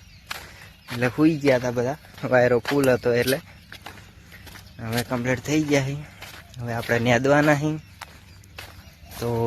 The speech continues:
એડાય નેદશું. આ છે કપા.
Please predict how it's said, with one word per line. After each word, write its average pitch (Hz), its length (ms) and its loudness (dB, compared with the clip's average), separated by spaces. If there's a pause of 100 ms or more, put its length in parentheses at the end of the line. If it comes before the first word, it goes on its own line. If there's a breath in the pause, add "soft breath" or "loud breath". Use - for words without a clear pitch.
(260)
એડાય 127 340 2
નેદશું. 143 680 0 (1900)
આ 120 100 -6
છે 120 160 -6
કપા. 147 480 -2